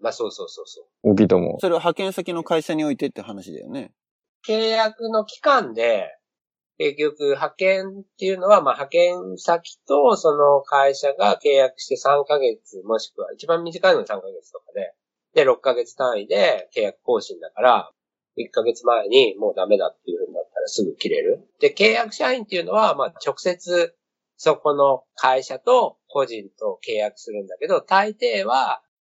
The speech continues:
Speaker 1: 一年間のリニューアルで更新していく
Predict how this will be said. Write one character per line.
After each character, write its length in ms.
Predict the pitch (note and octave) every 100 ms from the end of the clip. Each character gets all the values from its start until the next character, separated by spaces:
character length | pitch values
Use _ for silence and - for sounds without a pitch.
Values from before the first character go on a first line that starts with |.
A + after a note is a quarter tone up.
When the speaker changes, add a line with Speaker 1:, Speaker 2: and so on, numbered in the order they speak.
| _
Speaker 1:
一 240 | B2+ - D#3
年 200 | D#3+ C#3+
間 260 | B2+ C3+
の 300 | A3 C4 F3+ _ _ _ _ _ _ -
リ 160 | A#2+
ニ 80 | A#2
ュ 100 | A2
ー 20 |
ア 80 | F#2
ル 120 | F#2
で 240 | F3 F#3 -
更 180 | A#2
新 220 | G2 - -
し 100 | -
て 100 |
い 100 |
く 40 | F2+